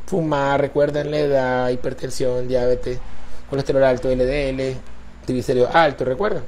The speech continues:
Sí, la genética. Eso es lo que influye en un infarto. El marcapaso, absolutamente nada, ni lo previene tampoco, por supuesto. Con nada. Entonces, pero sí es importante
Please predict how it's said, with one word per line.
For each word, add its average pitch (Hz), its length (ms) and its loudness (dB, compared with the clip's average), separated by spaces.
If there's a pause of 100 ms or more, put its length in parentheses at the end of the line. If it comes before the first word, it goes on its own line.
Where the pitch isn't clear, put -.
Sí, - 120 -10 (300)
la 123 140 0
genética. 127 480 -4 (580)
Eso 208 240 2
es 180 60 4
lo 160 100 4
que 160 60 -4
influye 190 360 -2
en 151 100 -2
un 151 100 -2
infarto. 131 420 -2 (140)
El 127 80 0
marcapaso, 139 640 -2 (280)
absolutamente 120 720 -2
nada, 117 360 -6
ni 135 140 -4
lo 135 160 2
previene 117 300 0
tampoco, 123 340 -4
por 135 140 -4
supuesto. - 480 -12 (1500)
Con 139 140 -4
nada. 110 200 -8 (800)
Entonces, 123 760 -6 (600)
pero 156 140 2
sí 254 120 2
es 214 100 6
importante 147 540 -4